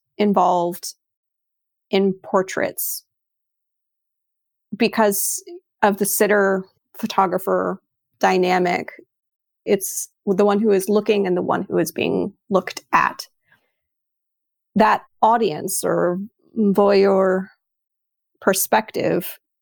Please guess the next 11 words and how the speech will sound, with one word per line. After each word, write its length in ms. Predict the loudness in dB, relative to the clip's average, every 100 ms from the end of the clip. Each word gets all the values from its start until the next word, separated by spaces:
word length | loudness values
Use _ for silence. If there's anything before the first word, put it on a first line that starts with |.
| _ _
changes 840 | -4 0 2 2 2 -2 -4 -6 -10 -2
any 280 | 2 2 0
interaction 840 | -2 0 0 0 -2 0 2 0 -4 _ _ _ _
the 60 | -2
same 260 | 0 2
way 160 | 2 2
that 240 | 2 -2 -4 -10 -14 _ _ _
interviewer, 640 | -2 0 0 2 4 4
interviewee 840 | 2 0 -2 -2 0 2 2 0 -2
can 180 | -4 -2
change 640 | -2 -2 -4 -6 -10 -14